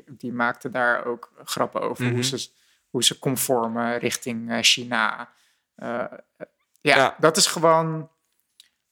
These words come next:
Speaker 1: dat is lastig.
Speaker 2: Ja, maar
Speaker 1: Maar,
Speaker 2: dat,
Speaker 1: maar goed.
Speaker 2: dat, idem met Apple, idem met, ja, dat,
Speaker 1: Ja.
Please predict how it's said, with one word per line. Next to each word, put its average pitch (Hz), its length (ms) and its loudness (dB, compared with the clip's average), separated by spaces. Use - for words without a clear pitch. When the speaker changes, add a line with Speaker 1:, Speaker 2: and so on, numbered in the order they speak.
Speaker 1:
dat 143 260 2
is - 180 2
lastig. 123 800 -4
Speaker 2:
Ja, 131 200 4
maar - 20 -2
Speaker 1:
Maar, 113 140 2
Speaker 2:
dat, 117 100 -6
Speaker 1:
maar - 100 -2
goed. 107 100 -4
Speaker 2:
dat, 110 440 -8
idem 113 400 -2
met 110 220 -4
Apple, 110 360 0
idem 107 420 -2
met, 104 380 -2
ja, 85 340 -4
dat, 107 360 -8
Speaker 1:
Ja. - 80 -6